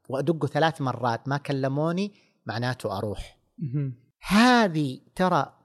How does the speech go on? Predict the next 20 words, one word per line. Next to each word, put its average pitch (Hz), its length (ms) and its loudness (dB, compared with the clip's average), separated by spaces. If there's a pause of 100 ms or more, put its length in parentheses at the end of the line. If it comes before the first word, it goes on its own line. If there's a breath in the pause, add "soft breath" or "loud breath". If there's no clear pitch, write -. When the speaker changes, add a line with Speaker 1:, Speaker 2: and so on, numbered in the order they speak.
Speaker 1:
كل 240 260 4
ما 180 140 2
كانت 185 460 -4
مبكرًا، 165 680 -2
كل 160 680 -4
ما 127 260 -4
استطعت 131 680 -4
أنت 151 240 -6
أنك 139 340 -6
تربي 160 640 -2 (680)
يعني 120 280 -2
تربية 143 460 0
جنسية 135 760 -4 (260)
صحيحة. - 600 -10 (160)
لاحظ 160 300 -2
معايا 127 420 -2
ترى 120 240 -4
يا 113 40 -4
أستاذ 113 320 -6
أحمد، 117 380 -6